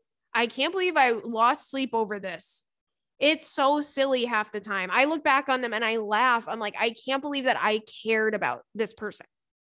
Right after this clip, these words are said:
Because it's so silly. And, and it always, it oil, oh, it always boils down to, they didn't treat me right. So why, why should I s-, why should I have cared about him? Definitely don't still,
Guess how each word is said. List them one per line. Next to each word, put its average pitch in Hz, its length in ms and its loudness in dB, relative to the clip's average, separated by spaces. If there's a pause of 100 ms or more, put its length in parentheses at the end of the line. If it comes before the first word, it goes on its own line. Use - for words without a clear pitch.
(920)
Because 370 260 0
it's 466 100 0
so 494 120 4
silly. 480 560 4
And, 269 260 4
and 294 120 6
it 294 160 0
always, 311 380 4 (220)
it 277 160 2
oil, 269 360 4
oh, 262 200 4
it 262 180 2
always 294 380 2
boils 254 400 0
down 214 420 -2
to, 220 220 -2
they 220 160 4
didn't 320 240 2
treat 466 200 4
me 294 120 -2
right. 196 280 -4 (120)
So - 180 2
why, 277 280 2
why 302 260 4
should 440 200 2
I 453 100 4
s-, - 180 -6
why 302 320 -2
should 415 260 0
I 349 60 6
have 262 180 2
cared 214 220 -4
about 175 240 -2
him? 170 180 -10 (560)
Definitely 294 320 2
don't 226 260 0
still, 277 680 2